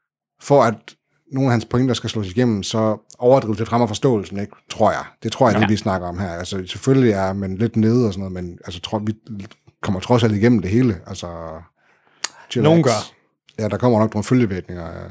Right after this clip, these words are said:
Speaker 1: når vi
Speaker 3: Ja,
Speaker 1: er
Speaker 3: også
Speaker 1: ude af
Speaker 3: det,
Speaker 1: det her.
Speaker 3: ikke?
Speaker 2: Altså, vi snakker om inden for universitetet, for eksempel. Vi har jo en hel årgang af, af studerende. Vi har dem, der har lige været, dem, der skal til anden semesters eksamen nu. De har gået et år, år på universitetet.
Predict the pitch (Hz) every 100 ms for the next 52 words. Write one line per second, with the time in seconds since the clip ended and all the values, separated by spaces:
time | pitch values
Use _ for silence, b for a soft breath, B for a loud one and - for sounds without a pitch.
0 | 90 101 85 143 135 143 92 117 85 -
1 | 139 90 85 113 120 113 98 92 98 87
2 | 80 - 123 82 80 85 92 87 104 110
3 | 110 85 107 95 107 127 87 85 78 78
4 | 69 67 95 123 107 104 113 117 113 98
5 | 110 95 76 - 131 120 113 - 120 143
6 | 127 90 87 87 82 95 110 107 85 104
7 | 120 117 - 156 - 143 104 98 - 147
8 | 101